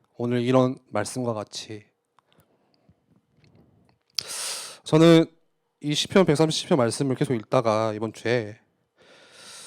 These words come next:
이게 말씀이 소망이 보여야 되는데 위기가 보이더라고요. 예. 마음이 좀 많이 무거워졌어요. 말씀을 읽다가.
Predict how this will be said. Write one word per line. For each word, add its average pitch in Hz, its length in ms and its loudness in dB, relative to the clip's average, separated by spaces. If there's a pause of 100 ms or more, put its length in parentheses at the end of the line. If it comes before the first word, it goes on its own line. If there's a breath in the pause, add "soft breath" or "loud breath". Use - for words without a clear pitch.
(320 loud breath)
이게 180 100 0
말씀이 143 460 6
소망이 247 480 6
보여야 143 380 8
되는데 110 680 -2 (320)
위기가 175 400 0
보이더라고요. 113 680 -4 (420)
예. 110 140 -20 (1800 soft breath)
마음이 170 340 6
좀 160 140 0
많이 135 180 2
무거워졌어요. 123 680 4
말씀을 101 420 -10
읽다가. 107 440 -18